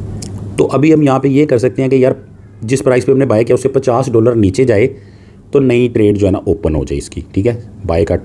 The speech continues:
नया order open हो जाए। लेकिन हमारी amount छोटी है तो हम इसको पच्चीस भी कर सकते हैं, मतलब अगर fast करना चाहें तो पच्चीस भी कर सकते हैं, लेकिन आप जो है ना बड़ी amount होगी तो आपने ज़्यादा ही gap रखना है। हम यहाँ पे पच्चीस हमने decide किया है। अब हमने एटी फ़ाइव पे बाय किया था, माइनस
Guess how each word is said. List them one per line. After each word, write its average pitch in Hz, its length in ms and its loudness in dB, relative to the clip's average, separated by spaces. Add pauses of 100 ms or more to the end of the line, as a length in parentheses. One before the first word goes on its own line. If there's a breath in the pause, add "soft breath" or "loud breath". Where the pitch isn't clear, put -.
नया 85 240 2
order 80 160 0
open 82 260 0
हो 85 60 2
जाए। 104 140 0 (600 loud breath)
लेकिन 143 460 2
हमारी 131 240 2
amount 139 240 2
छोटी 131 260 2
है 135 80 4
तो 139 80 2
हम 131 100 0
इसको 131 160 -2
पच्चीस 147 300 -4
भी 147 80 2
कर 104 100 0
सकते - 220 -6
हैं, 90 80 0
मतलब 104 180 2
अगर 110 140 2
fast 101 300 -2
करना 117 160 2
चाहें 113 120 0
तो 113 60 -2
पच्चीस 110 240 -2
भी 117 100 2
कर 104 80 -2
सकते 101 220 -2
हैं, - 40 2
लेकिन 123 160 2
आप 123 400 -2
जो 117 100 2
है 120 60 4
ना 127 60 2
बड़ी 110 200 2
amount 123 240 0
होगी 113 160 2
तो 120 100 2
आपने 113 280 -2 (280 loud breath)
ज़्यादा 95 260 0
ही 98 120 2
gap 85 220 0
रखना 82 200 -4
है। 82 80 -4
हम 135 180 2
यहाँ 131 140 2
पे 135 100 -2
पच्चीस - 300 -2
हमने 117 160 0
decide 90 300 0
किया 80 160 0
है। - 60 -12 (380 loud breath)
अब 143 100 2
हमने 165 280 2
एटी 139 340 2
फ़ाइव 113 400 0
पे 147 100 2
बाय 95 220 0
किया 131 240 0
था, 165 160 -2 (720 loud breath)
माइनस 131 540 2